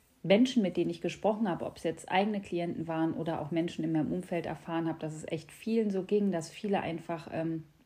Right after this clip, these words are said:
ja, was, was erworben haben und, ähm, wurden dann angetriggert, allein gelassen oder es gab keine richtige Begleitung und da einfach zu schauen, ähm, ja,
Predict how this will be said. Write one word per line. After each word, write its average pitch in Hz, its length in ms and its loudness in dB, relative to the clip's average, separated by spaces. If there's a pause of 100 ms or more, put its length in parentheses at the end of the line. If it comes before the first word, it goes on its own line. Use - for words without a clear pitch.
(640)
ja, 196 260 4
was, 175 280 -4
was 175 160 -4
erworben 175 500 0
haben 165 300 -2
und, 170 300 -2 (760)
ähm, 170 580 0 (200)
wurden 175 340 2
dann 165 200 0
angetriggert, 175 640 0
allein 160 340 0
gelassen 151 540 -2
oder 151 240 -2
es 156 140 -8
gab 151 200 -6
keine 160 280 -2
richtige 160 340 -4
Begleitung 151 840 -2
und 147 360 -4 (460)
da 156 160 -2
einfach 147 380 -4
zu 165 120 -8
schauen, 151 600 0
ähm, 147 420 -2 (720)
ja, 156 280 -2